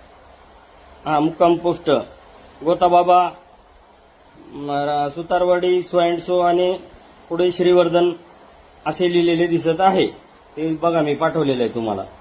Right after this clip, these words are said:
आता त्याचा पुढचा पॅरा वाचतो. ते थोडं थोडं मी,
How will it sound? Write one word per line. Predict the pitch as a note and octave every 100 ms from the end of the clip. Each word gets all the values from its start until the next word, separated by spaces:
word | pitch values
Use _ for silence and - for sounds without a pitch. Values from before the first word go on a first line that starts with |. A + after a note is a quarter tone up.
| - - - - - - - - - - - - - - - - - - - - - - -
आता | B2+ C3+ D3+
त्याचा | D3 D3+
पुढचा | D3+ E3 D3
पॅरा | C#3 B2
वाचतो. | A#2 G#2+ - - - - - -
ते | C#3+
थोडं | C#3 F3+ F3+
थोडं | F#3 F#3+
मी, | G3+ G3+ G#3